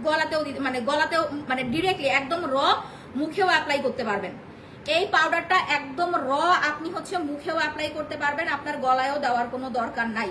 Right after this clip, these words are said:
Just একটু দেখেন আর হচ্ছে ইউজ করেন, ঠিক আছে? দেখেন কিভাবে অ্যাপ্লাই করতেছে, এটা দেখেন, একদম মিশায় ফেলবেন, স্কিনের সাথে পুরা একদম অ্যাডজাস্ট করে ফেলবেন, মিশায় ফেলবেন। দেখেন, এখন দেখেন পুরা সুন্দর একদম,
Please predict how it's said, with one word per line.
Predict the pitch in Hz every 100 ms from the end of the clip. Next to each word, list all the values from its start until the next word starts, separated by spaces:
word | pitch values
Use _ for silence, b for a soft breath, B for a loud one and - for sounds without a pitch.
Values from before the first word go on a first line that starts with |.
| 190
Just | 165 -
একটু | 302 -
দেখেন | 247 233 - 330 - - - - - - -
আর | 247 285
হচ্ছে | 240 285
ইউজ | 220 233 -
করেন, | 185 165 190
ঠিক | 349 330
আছে? | - 247 196
দেখেন | 226 254 214
কিভাবে | 269 294 302
অ্যাপ্লাই | 311 285 269
করতেছে, | 269 262 269 262
এটা | 233
দেখেন, | 196 233
একদম | 247 302
মিশায় | 302 294 294 277
ফেলবেন, | 262 202 - B B B B - 320
স্কিনের | - 359 359
সাথে | 359 320 311 339
পুরা | 339 311 330
একদম | 277 254 254 311 311
অ্যাডজাস্ট | 262 247 277 -
করে | 302 294
ফেলবেন, | 285 277 339
মিশায় | 285 262 277 233
ফেলবেন। | 240 202 185 - B B
দেখেন, | B - 220 226
এখন | 285 381 359
দেখেন | 294 302 226 -
পুরা | 349 359
সুন্দর | - 339 330
একদম, | 311 285